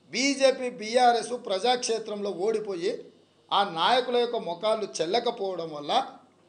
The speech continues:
ఈరోజు వాళ్ళ ఫ్రంటల్ ఆర్గనైజేషన్స్ని, అనుబంధ విభాగాలను, ఈడీని, ఇన్కమ్ ట్యాక్స్ను రంగంలోకి దించిండ్రు.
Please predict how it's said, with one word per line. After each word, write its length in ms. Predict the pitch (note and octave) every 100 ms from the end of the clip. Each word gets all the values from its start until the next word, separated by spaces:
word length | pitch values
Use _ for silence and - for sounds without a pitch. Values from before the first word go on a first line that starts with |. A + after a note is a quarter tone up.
| _ _ _ _ -
ఈరోజు 520 | G#3+ A#3 A#3+ B3+ A3 E3+ - _ _ _ _ _ _ _ -
వాళ్ళ 180 | F#3+ G#3+ F#3+
ఫ్రంటల్ 400 | F#3 A3+ C4+ C4
ఆర్గనైజేషన్స్ని, 960 | A#3 A3+ A3 A3 G3+ F#3+ F3 D#3 B2+ B2 _ _ _ _ _ _ _ -
అనుబంధ 440 | C#3 A#3 C4 B3+ B3+ A3
విభాగాలను, 640 | G#3+ A#3+ A#3 A3 G#3 G3 F#3 A3+
ఈడీని, 360 | B3 B3 A#3 A#3 G#3
ఇన్కమ్ 320 | G#3 A#3 A#3+
ట్యాక్స్ను 380 | A3 - G3+ A3 A3
రంగంలోకి 520 | F#3+ G#3 G3+ G#3 G#3 E3
దించిండ్రు. 460 | F3 F#3 F#3+ G3+